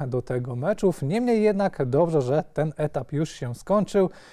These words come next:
Jego idealnym podsumowaniem, takim zwieńczeniem byłyby wciry od Łotyszów,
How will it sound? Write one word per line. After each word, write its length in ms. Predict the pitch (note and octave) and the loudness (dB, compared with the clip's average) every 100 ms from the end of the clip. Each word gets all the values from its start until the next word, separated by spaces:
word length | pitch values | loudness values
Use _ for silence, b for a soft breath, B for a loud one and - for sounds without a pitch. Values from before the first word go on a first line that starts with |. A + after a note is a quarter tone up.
| B - | B -4
Jego 220 | C#3 D#3 | 0 2
idealnym 680 | D#3 D3+ E3+ F3 E3 C#3+ | 4 4 6 4 2 -2
podsumowaniem, 800 | B2 D#3 - C#3 B2 B2+ E3+ C#3 | 0 -2 -2 -2 2 4 4 2
takim 240 | G#2+ - A#2+ | -6 -8 -6
zwieńczeniem 680 | B2 C#3 B2 - D#3 C#3+ B2 | -4 -6 -4 0 0 0 0
byłyby 380 | C#3+ C#3 A#2+ | 2 4 2
wciry 500 | A#2+ - F3 F#3+ D3+ - | -4 -2 2 4 4 4
od 180 | E3+ C3+ | 2 4
Łotyszów, 600 | C3 F3 F#3+ E3 C#3+ | 0 0 0 0 -2